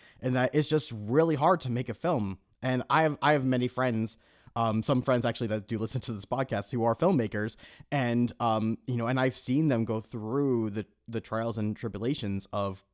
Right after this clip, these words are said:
of creating independent films. It's a lot, and it's,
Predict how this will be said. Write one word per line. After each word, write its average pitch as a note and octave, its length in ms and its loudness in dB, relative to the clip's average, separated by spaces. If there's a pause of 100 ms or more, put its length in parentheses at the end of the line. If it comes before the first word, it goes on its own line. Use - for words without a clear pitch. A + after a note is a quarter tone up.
(140)
of G#2 160 -4
creating A#2 380 -2
independent A#2 440 -4
films. - 440 -6 (340)
It's C3 140 -4
a B2+ 60 -2
lot, G2+ 580 -4
and G2+ 240 -4
it's, A#2 240 -8